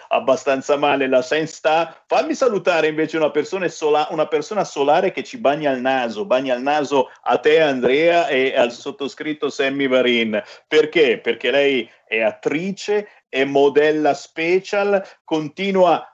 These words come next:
a vincere nuove fasce, io non so, ragazzi, c'ha un fracco di seguito su Facebook. Sarà, sarà che lei è bella e noi siamo brutti. Fatemela salutare, Giusy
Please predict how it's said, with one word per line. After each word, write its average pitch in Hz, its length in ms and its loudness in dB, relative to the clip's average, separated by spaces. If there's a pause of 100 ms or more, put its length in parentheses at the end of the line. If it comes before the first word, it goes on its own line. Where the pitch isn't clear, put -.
(140)
a 143 100 0
vincere 160 840 2
nuove 156 680 2
fasce, 156 720 -2
io 139 260 0
non 131 220 -2
so, 131 420 2
ragazzi, 131 680 -2
c'ha 143 220 -2
un 143 160 -4
fracco 170 600 -2
di 123 160 -8
seguito 151 880 0
su 175 380 -2
Facebook. 170 960 2 (220)
Sarà, 214 340 0 (220)
sarà 180 320 0
che 147 140 -2
lei 160 180 4
è 190 100 0
bella 160 540 0
e 120 120 -8
noi 160 220 0
siamo 147 380 -2
brutti. 151 580 0
Fatemela 208 800 0
salutare, 160 880 0
Giusy 170 760 -2